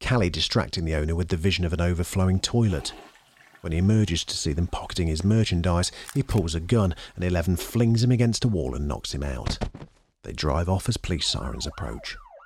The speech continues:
The gang don masks and barge into Ray's apartment, with Eleven unlocking the door with a mind. They force Ray into a chair and ransack his house.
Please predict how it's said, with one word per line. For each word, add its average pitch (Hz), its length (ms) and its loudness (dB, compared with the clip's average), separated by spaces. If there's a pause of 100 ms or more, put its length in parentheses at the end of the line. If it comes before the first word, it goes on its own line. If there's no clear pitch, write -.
(800)
The 117 80 -6
gang 127 300 6
don 117 260 6
masks 123 380 4
and 104 160 6
barge 120 320 6
into 90 180 0
Ray's 87 320 2
apartment, 95 480 2
with 80 140 -4
Eleven 101 340 4
unlocking 87 440 0
the 92 60 2
door 78 220 0
with 76 100 -4
a 78 60 0
mind. 90 500 2 (540)
They 107 80 -6
force 113 340 0
Ray 87 200 4
into 80 200 0
a 85 60 0
chair 107 380 4
and 82 120 2
ransack 87 400 0
his 87 140 -2
house. 104 460 2